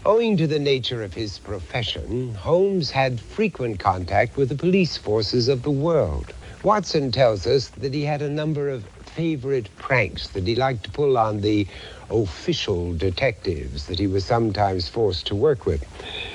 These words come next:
One was deliberately pointing out clues but neglecting to explain their significance. Holmes's favorite dupe at Scotland Yard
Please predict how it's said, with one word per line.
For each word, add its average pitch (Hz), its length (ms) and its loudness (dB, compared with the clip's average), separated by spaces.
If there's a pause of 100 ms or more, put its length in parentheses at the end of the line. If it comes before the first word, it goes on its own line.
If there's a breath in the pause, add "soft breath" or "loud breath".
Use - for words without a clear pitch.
(300 loud breath)
One 190 360 2
was 139 320 0 (220)
deliberately 143 1000 -2
pointing 165 440 0
out 123 300 0
clues 104 800 -2
but 110 220 -4
neglecting 120 720 0
to 110 140 -2
explain 104 640 -2
their 95 160 0
significance. 92 920 0 (380 loud breath)
Holmes's 185 520 0
favorite 139 540 0
dupe 123 360 0
at 104 100 -6
Scotland 110 580 0
Yard 107 480 4